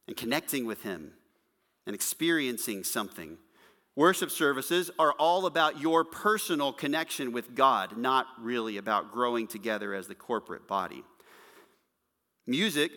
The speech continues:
should almost always be uplifting and positive and even exciting, and there's little to no place for sadness or sorrow when you come to church. When it comes to bringing people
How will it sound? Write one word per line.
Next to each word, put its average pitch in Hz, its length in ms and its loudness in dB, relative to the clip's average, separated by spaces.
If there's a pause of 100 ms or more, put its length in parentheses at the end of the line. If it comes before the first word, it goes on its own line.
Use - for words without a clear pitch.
should 165 240 2
almost 156 300 2
always 190 420 2
be 143 320 -4
uplifting 180 640 4
and 123 100 0
positive 160 600 2
and 156 120 2
even 233 220 0
exciting, 170 580 2
and 135 100 -2
there's 139 140 -4
little 226 280 2
to 226 120 -2
no 190 200 2
place 156 340 -2
for 139 160 -4
sadness 156 580 0
or 123 80 -2
sorrow 110 640 0 (320)
when 117 160 -4
you 107 80 -4
come 101 260 -8
to - 100 -14
church. - 640 -12 (1900)
When 165 120 8
it 190 60 4
comes 285 220 2
to 233 80 -4
bringing 202 340 2
people 185 460 -2